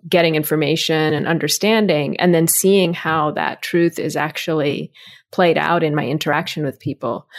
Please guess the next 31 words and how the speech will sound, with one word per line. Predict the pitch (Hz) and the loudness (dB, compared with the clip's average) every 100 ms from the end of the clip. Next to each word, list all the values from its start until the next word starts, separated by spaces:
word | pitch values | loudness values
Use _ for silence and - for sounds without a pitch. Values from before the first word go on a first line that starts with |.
| - - | -16 -2
So | 196 | 2
that, | 196 - - | 2 0 -2
that's | 233 - | -2 0
one | 185 170 160 | 0 0 0
way, | 143 120 - - _ _ _ _ | -2 -4 -8 -12 _ _ _ _
I | - | -10
think, | - 151 139 - 156 | -6 -6 -6 -12 -10
you | 165 | -8
know, | 156 | -4
really | 170 175 165 151 151 147 _ - - - | 0 2 2 2 0 -6 _ -20 -20 0
listening, | 208 208 214 196 180 175 175 | 4 4 4 4 4 4 0
learning, | - 165 170 170 170 160 156 | 0 2 4 4 4 2 0
exploring, | 156 - - 165 160 160 156 147 147 | -4 -6 -2 0 2 2 2 0 -2
and | - 151 | -2 -2
then | 143 139 147 147 - - _ _ | -2 -4 -6 -12 -20 -20 _ _
being | - 180 170 160 156 | 2 4 4 2 2
with | 151 160 156 | 2 2 0
our | 147 | 0
own | 156 | 0
experience | 143 - - 196 160 - - - | -4 -4 0 2 2 0 -2 -4
to | - - 139 | -4 -4 -4
start | 135 - 147 - | -2 0 0 -2
to | - | -6
feel | - 147 139 | -6 -4 -2
that | - - - | -2 -4 -4
love | 151 170 | -4 -4
and | 135 | -8
connection | - 131 - - - 135 - - | -8 -6 -6 -6 -6 -8 -10 -12
in | 151 | -10
different | 165 143 113 | -8 -6 -2
ways. | 139 143 151 | -2 -2 -4